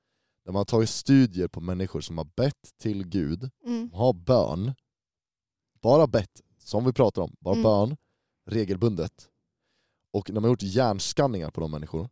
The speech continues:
Speaker 1: så
Speaker 2: Mm.
Speaker 1: har man sett hur hjärnan fysiskt förändras.
Speaker 2: Mm.
Speaker 1: Alltså den fysiskt förändras
Speaker 2: Mm.
Speaker 1: av bön.
Speaker 2: Mm.
Speaker 1: Så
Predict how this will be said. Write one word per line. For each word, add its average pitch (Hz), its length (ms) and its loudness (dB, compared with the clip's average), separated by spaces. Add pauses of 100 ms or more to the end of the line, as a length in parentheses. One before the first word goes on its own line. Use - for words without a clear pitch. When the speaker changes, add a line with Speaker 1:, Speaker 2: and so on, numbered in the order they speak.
Speaker 1:
så 277 60 -14
Speaker 2:
Mm. 226 120 -4
Speaker 1:
har 95 60 0
man 87 120 -4
sett - 500 -4
hur 98 140 -4
hjärnan 95 460 -2
fysiskt - 920 -8
förändras. - 640 -6 (100)
Speaker 2:
Mm. 220 240 -2 (200)
Speaker 1:
Alltså 82 100 -10
den 95 100 -4
fysiskt - 720 -2
förändras 95 600 -6 (140)
Speaker 2:
Mm. 220 200 -6 (180)
Speaker 1:
av 110 240 -2
bön. - 260 -4 (580)
Speaker 2:
Mm. 233 120 -6
Speaker 1:
Så 226 160 -2